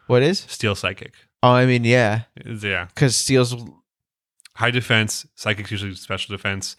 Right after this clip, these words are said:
Speaker 1: Well, I was gonna say Steel, like, is weak to everything, though.
Speaker 2: Yeah.
Speaker 1: We already talked about this,
Speaker 2: But if
Speaker 1: so
Speaker 2: you
Speaker 1: nice
Speaker 2: have
Speaker 1: try.
Speaker 2: Psychic guys there, eh, yeah, it's for sure. Like, fi-, well, s-, Steel
Speaker 1: Now, a Steel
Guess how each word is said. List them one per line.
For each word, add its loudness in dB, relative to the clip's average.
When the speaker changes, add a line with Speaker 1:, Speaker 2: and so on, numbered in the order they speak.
Speaker 1:
Well, 2
I 6
was 2
gonna 2
say 2
Steel, 0
like, 0
is 0
weak 0
to -4
everything, -6
though. -6
Speaker 2:
Yeah. 2
Speaker 1:
We -2
already 0
talked -4
about -14
this, -12
Speaker 2:
But -2
if 0
Speaker 1:
so -2
Speaker 2:
you 0
Speaker 1:
nice 4
Speaker 2:
have 0
Speaker 1:
try. 0
Speaker 2:
Psychic -2
guys -2
there, -4
eh, -6
yeah, 4
it's -2
for -8
sure. -2
Like, -8
fi-, -10
well, 4
s-, 0
Steel 4
Speaker 1:
Now, 4
a 0
Steel 2